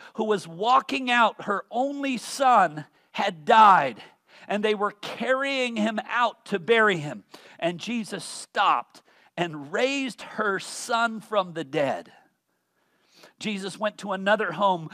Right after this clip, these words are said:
where a little girl had been ill, and before he reached the home, she had passed away. And as Jesus went in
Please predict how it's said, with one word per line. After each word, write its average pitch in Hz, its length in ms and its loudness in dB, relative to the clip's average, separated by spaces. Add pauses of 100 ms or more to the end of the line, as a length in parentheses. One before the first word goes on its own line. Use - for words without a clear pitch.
(140)
where 196 140 2
a 190 80 2
little 214 260 -8
girl 202 320 -2
had 175 260 -2
been 185 140 -6
ill, 196 320 -2
and 170 140 -4
before 220 420 -2
he 202 160 -6
reached 214 400 -10
the 175 120 0
home, 170 440 0 (320)
she 208 280 -8
had 165 300 -2 (140)
passed 185 460 -4
away. 175 460 4 (1700)
And 175 100 -2
as 185 160 -2
Jesus 226 540 -6
went 220 300 -8
in 208 280 -4